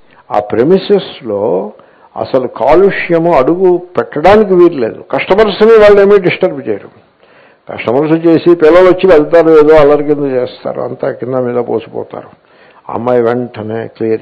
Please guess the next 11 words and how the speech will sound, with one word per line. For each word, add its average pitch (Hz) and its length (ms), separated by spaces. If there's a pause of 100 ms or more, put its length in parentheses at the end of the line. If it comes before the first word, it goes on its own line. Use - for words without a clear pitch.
(100)
చేసేస్తుంది, 101 560
కస్టమర్కి 139 540
ఇబ్బంది 120 360
లేని 110 240
విధంగా. - 600 (1000)
అంత 151 560
అప్రమత్తంగా 147 880
ఉంటుంది. 123 420 (2500)
లోపల 120 380
సంస్కారములు 139 880
ఏర్పడకుండా 127 800